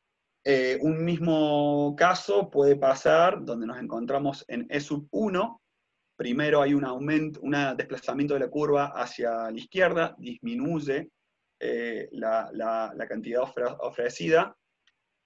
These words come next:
y ante un aumento de, de la cantidad, de la, de la curva de la demanda, nos encontramos en E sub dos, ¿ok? Esto hace que la cantidad disminuida no sea tanto,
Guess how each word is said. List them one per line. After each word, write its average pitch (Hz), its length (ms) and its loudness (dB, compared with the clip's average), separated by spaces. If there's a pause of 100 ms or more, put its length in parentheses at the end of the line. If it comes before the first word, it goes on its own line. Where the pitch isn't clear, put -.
(100)
y 220 360 -4 (100)
ante 120 320 -4
un 143 180 0
aumento 151 800 -2 (320)
de, 107 580 -8 (540)
de 107 220 -8
la 110 160 -4
cantidad, 117 720 -4
de 113 160 -6
la, 110 260 -4
de 110 140 -10
la 110 100 -8
curva 143 280 0
de 139 100 0
la 139 140 0
demanda, 165 580 0
nos 135 180 -8
encontramos 123 600 -4
en 139 220 -6
E 117 100 -8
sub - 280 -16
dos, - 380 0 (680)
¿ok? 135 160 -4 (1080)
Esto 160 520 2
hace 151 320 0
que 147 360 -2
la 113 580 -2
cantidad 123 1040 0
disminuida 131 720 0
no 139 160 -6
sea 147 180 0
tanto, 185 600 2